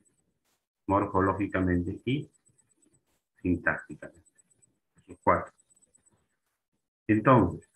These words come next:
cuando nosotros hablamos semánticamente, dice no posee significado propio, solo presenta sentido relacional. Y lexicológicamente,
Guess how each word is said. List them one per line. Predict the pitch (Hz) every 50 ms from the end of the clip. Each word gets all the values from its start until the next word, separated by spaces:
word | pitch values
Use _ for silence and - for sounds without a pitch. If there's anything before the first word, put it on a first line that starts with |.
| _ _
cuando | - 101 101 107
nosotros | 131 131 165 156
hablamos | 147 143 147 151 151
semánticamente, | - 101 107 107 104 110 110 110 101 98 95 95 92 92 95 104 - 147 156 - _ _ _ _ _
dice | 98 98 95 - 104
no | 95 98 101 98
posee | - 98 92 - - 90 92 92 90
significado | - - 87 82 - - 90 92 90 92
propio, | - 107 104 - - 101 - -
solo | - 98 95 95 87
presenta | - 90 - - 90 90 92 90
sentido | 90 85 80 - 90 90 98 123 151 156 - _ _ _ _ _ _ _ _ _ _ _
relacional. | - 87 80 76 78 82 80 - - - 82 78 78 76 78 80 - 90 90 _ _ _ _ _ _ _ _ _ _ _ _ _ _ _ _ _ _ _ _ _ _ _ _ _ _ _ _ _ _ _ _ _ _ _ _ _ _ - - - - - - _ _ _ _ _ _ _ _ _ -
Y | 98 92
lexicológicamente, | 98 110 117 - - - 135 131 - 143 139 139 123 135 131 135 120 113 110 107 101 101 127 131 165 -